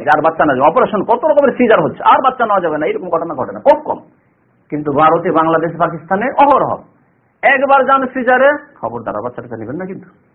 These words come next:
তারপরে দ্বিতীয়বার যদি আবার চলে যান, আবার বাচ্চা নিয়েছেন, আরে এমন রাগারাগি শুরু করে দিল আপনার ওপর, আর বাচ্চা নিলে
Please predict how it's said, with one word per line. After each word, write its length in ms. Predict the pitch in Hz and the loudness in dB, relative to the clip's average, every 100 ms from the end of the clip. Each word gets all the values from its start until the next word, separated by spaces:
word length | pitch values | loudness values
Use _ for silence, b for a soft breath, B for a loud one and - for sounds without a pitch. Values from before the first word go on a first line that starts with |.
| _ _ _ _ | _ _ _ _
তারপরে 340 | - 123 143 147 | -2 -2 0 -2
দ্বিতীয়বার 400 | 170 180 208 208 | -2 2 2 2
যদি 120 | 202 | 2
আবার 120 | 196 185 | 2 2
চলে 160 | 185 147 | 0 0
যান, 140 | 117 | -2
আবার 440 | 95 - - 131 277 | -4 -8 0 4 4
বাচ্চা 220 | 339 339 | 4 2
নিয়েছেন, 500 | 427 415 247 107 - _ _ _ _ - | -4 -2 -4 -4 -12 _ _ _ _ -4
আরে 320 | - 214 233 | 0 0 2
এমন 360 | 196 185 185 | 2 2 0
রাগারাগি 440 | 247 240 214 208 214 | 0 0 2 2 0
শুরু 180 | 208 214 | 0 -2
করে 220 | 208 208 | 2 0
দিল 160 | 190 190 | 0 2
আপনার 320 | 185 175 180 | 2 2 -2
ওপর, 220 | 165 151 120 - _ _ _ | -4 -6 -12 -16 _ _ _
আর 260 | - 156 170 | 0 2 4
বাচ্চা 280 | 170 170 175 | 0 0 -2
নিলে 360 | 175 190 202 | -2 0 2